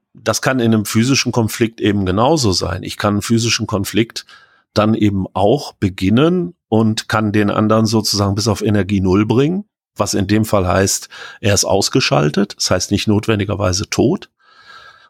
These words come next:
Und, äh, ich kann auf der anderen Seite aber auch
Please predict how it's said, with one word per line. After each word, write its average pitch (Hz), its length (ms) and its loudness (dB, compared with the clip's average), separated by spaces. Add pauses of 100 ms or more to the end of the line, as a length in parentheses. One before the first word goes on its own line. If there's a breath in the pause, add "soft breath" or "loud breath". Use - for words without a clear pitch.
(140)
Und, 107 720 0
äh, 101 420 4
ich - 160 -2
kann 127 160 0
auf 113 140 2
der - 120 0
anderen 104 200 0
Seite 123 320 2
aber 110 240 0
auch 113 320 0